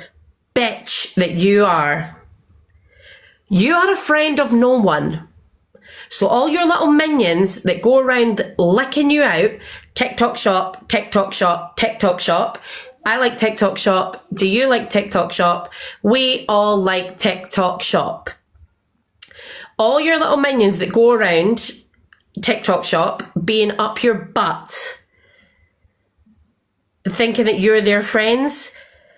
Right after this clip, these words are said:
I'm telling yous now, Miss J, Cocker Crap, Alex Bigham, um, Luke the Puke, M T,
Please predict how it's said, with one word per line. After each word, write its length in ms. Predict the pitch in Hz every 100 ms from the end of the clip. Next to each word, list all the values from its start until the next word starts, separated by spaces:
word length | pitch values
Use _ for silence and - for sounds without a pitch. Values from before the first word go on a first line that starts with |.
| _ -
I'm 160 | 196
telling 340 | 196 262 294 294
yous 160 | 285
now, 340 | 233 277 185 156 - _ _ _ _ _
Miss 380 | 196 208 262 262
J, 480 | 269 254 277 277 277 - - - - _ _ _ _ _ -
Cocker 320 | - 285 285
Crap, 480 | 277 269 269 262 - - - - - _ _ _ -
Alex 340 | 240 254 247
Bigham, 760 | - - 262 - 240 247 254 247 240 - - - - - _ -
um, 600 | 196 190 185 175 160 - _ _ _ _ _ _ _ _ _ _
Luke 300 | 202 220 262
the 120 | -
Puke, 640 | 247 - 277 - - - - _ _ _ _ _ _ _ _ _ _ _ _ -
M 280 | 240 269 247
T, 460 | 269 269 277 277